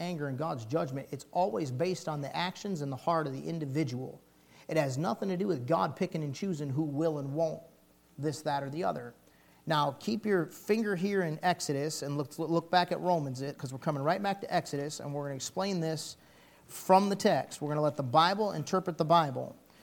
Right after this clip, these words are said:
So keep that mark in Exodus and look at Romans. Look at the next portion.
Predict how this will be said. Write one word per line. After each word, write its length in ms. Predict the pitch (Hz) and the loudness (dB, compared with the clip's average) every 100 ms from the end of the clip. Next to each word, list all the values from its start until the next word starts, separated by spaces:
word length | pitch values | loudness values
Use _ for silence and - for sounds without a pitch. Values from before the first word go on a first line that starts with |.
| - - | -20 -10
So 220 | - 143 | -2 -2
keep 300 | 135 202 196 | 0 -4 0
that 340 | 202 190 - 156 | 2 2 0 2
mark 340 | 175 185 185 | 4 6 4
in 80 | 165 | 0
Exodus 640 | 185 165 - 139 147 - - | 0 0 -2 -4 -4 -8 -8
and 160 | 147 147 | -2 0
look 140 | 156 | 0
at 100 | 139 | 2
Romans. 500 | 175 170 143 131 123 | 4 4 2 -4 -6
Look 120 | 147 | -8
at 80 | - | -6
the 80 | 143 | -2
next 340 | 151 165 - | -2 -2 -4
portion. 440 | - 147 - 123 | -6 -6 -6 -12